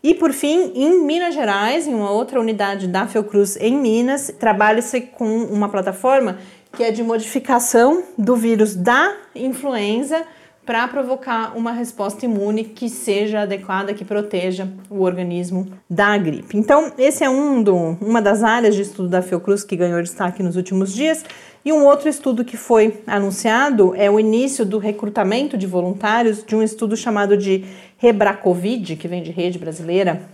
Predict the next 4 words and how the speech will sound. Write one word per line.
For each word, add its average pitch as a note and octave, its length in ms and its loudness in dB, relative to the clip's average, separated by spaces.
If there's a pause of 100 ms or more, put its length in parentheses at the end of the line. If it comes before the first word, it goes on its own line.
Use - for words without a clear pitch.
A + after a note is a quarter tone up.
(160)
covid, A3 460 0
um G3+ 80 2
estudo G#3 420 2 (440)
multicêntrico, C#4 1300 2